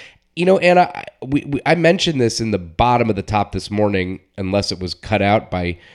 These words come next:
by somebody <laughs> at some point of the editing process. The details here don't matter. They don't matter. Why they did this doesn't matter. The fact is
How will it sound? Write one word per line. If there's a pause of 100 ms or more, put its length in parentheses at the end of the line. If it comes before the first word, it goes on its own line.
(220)
by
somebody
<laughs>
at
some
point
of
the
editing
process. (400)
The
details
here
don't
matter. (560)
They
don't
matter.
Why
they
did
this
doesn't
matter. (380)
The
fact
is